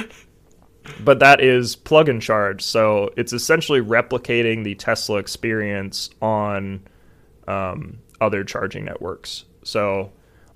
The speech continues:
others have kind of, like, spoofed it in a way where they s-, they say they're, like, plug and charge capable, but it's kind of like a custom solution.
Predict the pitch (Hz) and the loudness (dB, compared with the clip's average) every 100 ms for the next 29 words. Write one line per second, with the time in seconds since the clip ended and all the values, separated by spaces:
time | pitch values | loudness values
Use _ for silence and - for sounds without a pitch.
0 | - 135 175 175 160 127 - 143 147 127 | 2 4 6 4 2 -2 0 2 2 2
1 | 113 101 - - 156 160 - 180 175 - | 0 0 -4 -4 -2 -2 0 0 0 -2
2 | 156 165 160 160 160 156 123 113 113 - | -2 0 4 4 4 2 2 0 -2 -4
3 | - 98 107 - 143 147 143 139 143 139 | -10 -4 -4 0 2 4 4 4 4 2
4 | - - 131 135 127 135 127 - 127 123 | -2 0 0 2 0 0 0 -2 -4 -2
5 | 123 127 127 110 110 - - - 113 113 | 0 2 2 2 0 -4 -6 -2 0 0
6 | 113 110 104 - 110 - 120 117 113 120 | 0 -2 -6 -4 -4 -2 -4 -4 -4 -4
7 | 120 123 135 135 139 | -2 -4 -6 -8 -10